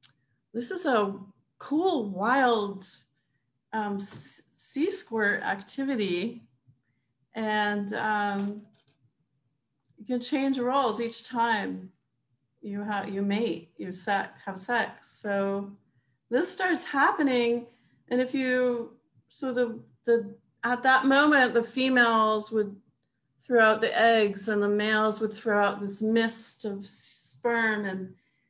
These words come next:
they would meet. And then for a very short amount of time, when they meet, they become a very active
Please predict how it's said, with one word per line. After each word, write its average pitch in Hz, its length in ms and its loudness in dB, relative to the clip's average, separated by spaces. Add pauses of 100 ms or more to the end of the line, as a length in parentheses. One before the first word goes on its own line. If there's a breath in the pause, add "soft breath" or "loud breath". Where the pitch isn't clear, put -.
(160)
they 208 160 0
would 214 140 4
meet. 254 680 0 (1500)
And 233 200 6
then 277 320 8
for 240 560 6 (100)
a 214 80 0
very 262 800 2 (540)
short 277 580 6
amount 254 400 6
of 240 60 -8
time, 269 880 4 (960)
when 233 340 2
they 233 200 2
meet, 247 680 2 (380)
they 233 260 2
become 247 960 0 (840)
a 240 120 2
very 269 760 2
active 220 1000 0